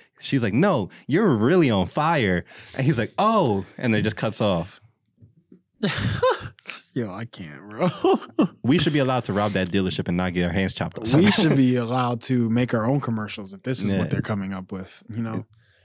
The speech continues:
Speaker 1: That's the thing. Yo,
Speaker 2: <gasps>
Speaker 1: that might be a business.
Speaker 2: I'm telling you.
Speaker 1: We
Speaker 2: Yep.
Speaker 1: hit up these shitty, I'm sorry. We hit up these, like, small bu-,
Speaker 2: <laughs>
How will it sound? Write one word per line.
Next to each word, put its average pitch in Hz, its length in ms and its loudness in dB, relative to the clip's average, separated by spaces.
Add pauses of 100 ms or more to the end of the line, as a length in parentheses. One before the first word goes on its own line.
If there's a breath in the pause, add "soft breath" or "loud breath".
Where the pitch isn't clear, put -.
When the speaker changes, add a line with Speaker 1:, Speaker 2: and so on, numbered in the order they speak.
(160 soft breath)
Speaker 1:
That's 120 180 -2
the - 80 -4
thing. - 180 -8
Yo, 120 240 2
Speaker 2:
<gasps> 90 400 2
Speaker 1:
that 123 120 0
might 139 160 0
be 113 120 0
a 82 80 0
business. 92 680 -4 (200)
Speaker 2:
I'm - 100 -20
telling 113 340 -2
you. 90 160 -12 (140)
Speaker 1:
We 110 100 2
Speaker 2:
Yep. 110 60 2
Speaker 1:
hit 131 100 2
up 127 120 -2
these 104 160 0
shitty, 117 440 0 (100)
I'm 90 120 -2
sorry. 82 280 -4 (180)
We 123 100 -2
hit 135 120 2
up 131 120 -2
these, 117 200 4
like, 104 200 0
small 117 520 2
bu-, - 500 0
Speaker 2:
<laughs> - 20 -10